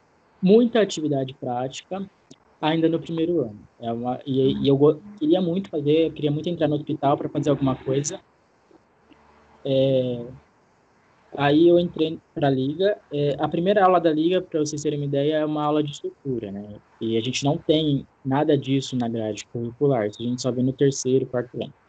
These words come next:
Então você já fica louco pra um aluno do primeiro ano já ir numa aula de estrutura. E aí a gente tem as aulas teóricas a cada quinze dias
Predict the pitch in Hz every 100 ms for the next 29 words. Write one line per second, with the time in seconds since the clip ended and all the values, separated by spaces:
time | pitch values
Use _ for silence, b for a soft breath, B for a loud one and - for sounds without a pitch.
0 | B B _ _ 131 135 143 147 - 175
1 | 175 156 151 143 139 139 139 143 143 147
2 | 135 127 120 139 156 160 156 143 131 135
3 | 139 139 131 131 131 - 151 120 104 -
4 | _ _ _ _ - - 147 160 165 165
5 | 190 190 185 180 175 - 185 - 170 151
6 | 139 131 139 - 185 180 202 240 - 247
7 | 233 170 151 131 131 - 139 139 135 147
8 | 202